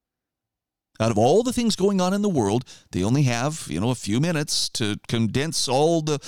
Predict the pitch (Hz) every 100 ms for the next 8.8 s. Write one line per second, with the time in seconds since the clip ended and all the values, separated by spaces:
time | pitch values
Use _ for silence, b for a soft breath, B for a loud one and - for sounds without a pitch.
0 | B 147 156 - 220 185 - 180 - 135
1 | 127 165 160 156 165 175 127 131 139 123
2 | 131 135 - 165 165 - 143 117 B 127
3 | 95 139 226 196 117 170 220 131 135 196
4 | 269 196 165 135 135 120 - 208 135 117
5 | 117 101 85 71 - - _ _ _ _
6 | _ _ b b - - 240 190 175 113
7 | 120 - b b b 127 135 113 131 247
8 | - - 190 190 123 113 120